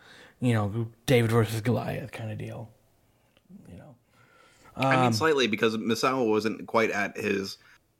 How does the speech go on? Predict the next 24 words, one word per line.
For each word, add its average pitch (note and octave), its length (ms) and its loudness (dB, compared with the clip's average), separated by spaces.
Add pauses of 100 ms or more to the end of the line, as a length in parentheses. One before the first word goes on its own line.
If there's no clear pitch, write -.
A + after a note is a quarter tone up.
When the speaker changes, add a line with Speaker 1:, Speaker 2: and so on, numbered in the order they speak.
(220)
Speaker 2:
heaviest G#2 600 -2
yet. E2+ 380 -4
Speaker 1:
Mm-hmm. B2 320 4 (760)
Speaker 2:
And, G2+ 240 2
and G2 160 -2
Steve A2 220 0
Williams G2+ 340 2
is F#2+ 120 -4
definitely, F#2 680 -2 (260)
uh, F#2 320 -4 (840)
in G#2 280 0 (440)
tremendous A#2 560 4
shape. - 360 -2
Like, F#2 220 -6
he A2+ 240 2
is G2 200 -8
ripped C3+ 440 0
here. - 360 -4 (840)
Speaker 1:
Oh, F3 160 2
yeah. A#2 320 2 (1080)
Misawa G3+ 360 2
tries G#3 280 2
for D3 100 -6
kicks, - 580 -2